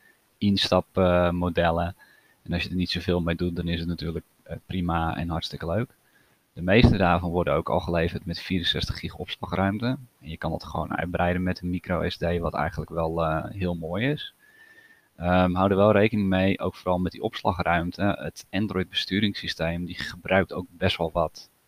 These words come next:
Dat kan soms ook gewoon oplopen naar al tien gig, soms, eh, al meer, afhankelijk van hoeveel updates je ook krijgt.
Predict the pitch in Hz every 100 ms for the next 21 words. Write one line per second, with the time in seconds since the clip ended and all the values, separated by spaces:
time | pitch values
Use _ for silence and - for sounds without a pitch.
0 | _ _ _ _ _ _ 80 - - 90
1 | - 90 82 90 - 85 80 82 87 85
2 | 82 - 82 82 - 80 - 95 92 -
3 | 104 104 - - - 90 - 85 80 82
4 | 82 - 85 87 101 113 117 - 82 80
5 | - - - 85 87 80 76 92 - 87
6 | 90 87 85 87 90 85 -